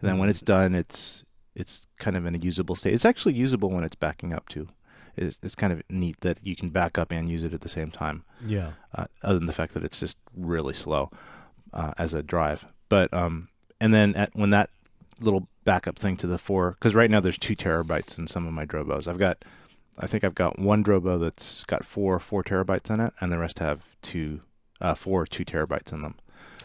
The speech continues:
Speaker 2: Oh, so
Speaker 1: So
Speaker 2: it's time to change those guys and just get rid of those two terabyte drives.
Speaker 1: Yep, upgrade them. So,
Speaker 2: Yep.
Speaker 1: and the way I do it is I keep them online, but then I just, it's as if a drive failed. So I take the drive out and then put the four terabyte in,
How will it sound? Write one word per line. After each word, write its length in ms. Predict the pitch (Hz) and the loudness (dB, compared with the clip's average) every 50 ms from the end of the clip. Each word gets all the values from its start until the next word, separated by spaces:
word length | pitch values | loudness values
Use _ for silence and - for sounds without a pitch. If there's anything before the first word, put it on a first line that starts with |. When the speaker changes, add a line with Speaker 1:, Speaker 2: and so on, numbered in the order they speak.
| - - | -12 -4
Speaker 2:
Oh, 100 | - 123 135 | 0 2 4
so 120 | 120 - 190 | 6 6 6
Speaker 1:
So 80 | 131 127 | 6 6
Speaker 2:
it's 160 | 120 - - | 6 4 2
time 240 | - 143 127 113 110 | 2 2 4 2 0
to 60 | 107 | -2
change 420 | - - - 110 107 104 90 85 78 | -2 -2 -2 -2 -2 -4 -6 -6 -4
those 380 | - 104 107 107 107 92 87 | 0 2 2 2 0 -2 -4
guys 420 | - 92 78 78 76 76 78 - - | -6 -6 -6 -6 -8 -8 -10 -10 -10
and 220 | 85 85 85 80 | -10 -10 -10 -10
just 240 | 78 90 85 - - | -10 -10 -10 -8 -8
get 200 | - 92 85 87 | -8 -8 -6 -6
rid 140 | 87 85 82 | -6 -6 -4
of 60 | 80 | -6
those 240 | 78 71 71 - - | -6 -8 -10 -12 -10
two 180 | - - 80 | -8 -8 -8
terabyte 540 | 73 - - 80 76 80 71 71 69 67 - | -8 -8 -8 -8 -8 -8 -8 -10 -12 -14 -14
drives. 400 | - 76 64 60 64 - - - - - | -16 -16 -14 -16 -16 -18 -20 -20 -10 -2
Speaker 1:
Yep, 220 | - 98 92 85 - _ - | 2 2 2 2 0 _ -6
upgrade 420 | - 110 - - - 98 87 82 | -6 -6 -4 -2 0 0 0 0
them. 260 | 87 85 85 82 82 - | -2 -2 -4 -4 -4 -6
So, 320 | - - - 104 98 95 | 0 4 6 6 8 8
Speaker 2:
Yep. 140 | 127 151 151 - - - - _ _ _ _ _ - | 6 4 2 -4 -16 -20 -20 _ _ _ _ _ 4
Speaker 1:
and 120 | 123 123 | 6 8
the 60 | 127 | 8
way 140 | 127 127 127 | 10 10 8
I 80 | 120 110 | 8 6
do 240 | - 131 135 127 | 6 8 8 8
it 80 | 117 107 | 10 8
is 100 | 101 - | 8 6
I 80 | 98 87 | 4 0
keep 240 | - - 156 - | 2 2 0 0
them 160 | - - 110 104 | 2 2 2 4
online, 640 | 101 95 92 95 110 135 139 117 101 92 90 90 92 _ | 4 2 2 2 2 4 4 4 4 2 0 -2 -4 _
but 120 | - 107 90 | -2 2 2
then 120 | 101 92 | 4 4
I 80 | 95 95 | 4 4
just, 280 | 90 98 90 - - - | 2 2 0 0 -2 -4
it's 200 | - 113 - - | -4 0 2 4
as 100 | 120 101 | 6 6
if 140 | 113 107 95 | 6 6 6
a 40 | 92 | 4
drive 280 | - 101 98 95 92 | 4 4 4 4 2
failed. 480 | - - - 87 87 98 131 - - - - - - _ - - - - - | 0 0 0 2 2 2 0 -2 -4 -10 -18 -20 -20 _ -20 -20 -20 -18 -10
So 160 | - - 98 | -4 -2 -2
I 60 | 92 | 0
take 200 | - - 104 - | 0 0 0 0
the 80 | - 92 | -2 -4
drive 240 | - 92 85 82 80 | -2 -2 -2 0 2
out 260 | 85 87 101 117 - - _ _ _ _ _ - | 2 2 2 2 0 -4 _ _ _ _ _ -6
and 80 | - 90 | -4 -4
then 100 | 87 - | -4 -4
put 200 | - - - - | -4 -8 -8 -6
the 320 | - 92 82 80 78 76 | -4 -4 -2 -2 -2 -4
four 220 | - - - 98 92 | -6 -4 -2 -2 -2
terabyte 480 | - - 95 87 87 85 82 80 - | 0 2 2 2 2 2 0 -2 -2
in, 260 | - 98 104 120 131 | 0 0 0 0 -2